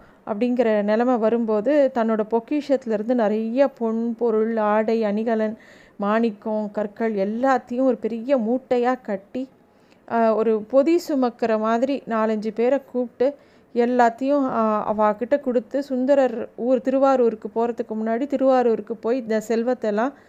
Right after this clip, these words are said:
கொண்டு போய் வச்சிடணும் அப்படின்னு சொல்லி அனுப்புறார். சுந்தரரையும் கொஞ்ச தூரம் வ-, வந்து வழி அனுப்பி வச்சுட்டு சேரமான் போறார். அவரால பிரியவே முடியல சுந்தரரை.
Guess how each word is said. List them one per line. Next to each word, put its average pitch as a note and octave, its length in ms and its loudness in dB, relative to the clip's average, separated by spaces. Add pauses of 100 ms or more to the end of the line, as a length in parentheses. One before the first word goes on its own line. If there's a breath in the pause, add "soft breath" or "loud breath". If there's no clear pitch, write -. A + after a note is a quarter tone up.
(380 loud breath)
கொண்டு A#3+ 260 2
போய் C4+ 240 4 (120)
வச்சிடணும் A3 680 0
அப்படின்னு A3+ 200 -4
சொல்லி B3+ 440 0
அனுப்புறார். A3+ 480 0 (720 soft breath)
சுந்தரரையும் D4 840 2
கொஞ்ச B3 240 2
தூரம் C#4 380 2
வ-, A3+ 300 2
வந்து A#3+ 480 2
வழி A#3 280 4
அனுப்பி A3+ 320 -2
வச்சுட்டு G3+ 340 -6
சேரமான் A3+ 600 -2
போறார். G#3 280 0 (120)
அவரால G#3+ 460 -2
பிரியவே C#4 360 2 (100)
முடியல A#3+ 340 0
சுந்தரரை. A3 420 0